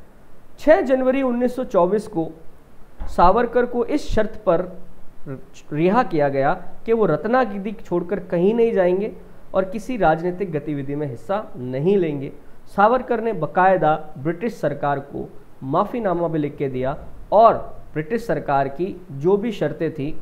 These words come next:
उन्हें मान लिया। इसके बाद सावरकर जेल से रिहा हुए।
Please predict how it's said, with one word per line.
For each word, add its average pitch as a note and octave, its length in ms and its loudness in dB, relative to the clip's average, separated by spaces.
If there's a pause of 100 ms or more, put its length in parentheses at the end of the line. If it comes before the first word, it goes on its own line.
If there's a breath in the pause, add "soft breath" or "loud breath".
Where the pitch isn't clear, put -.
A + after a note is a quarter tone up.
उन्हें E3+ 220 2
मान B2 280 -2
लिया। G#2 260 -6 (720 soft breath)
इसके E3+ 240 -2
बाद G3+ 180 4
सावरकर D3 520 0
जेल C3+ 240 -2
से G#3 360 -8
रिहा C#3 380 -2
हुए। G#2+ 200 -6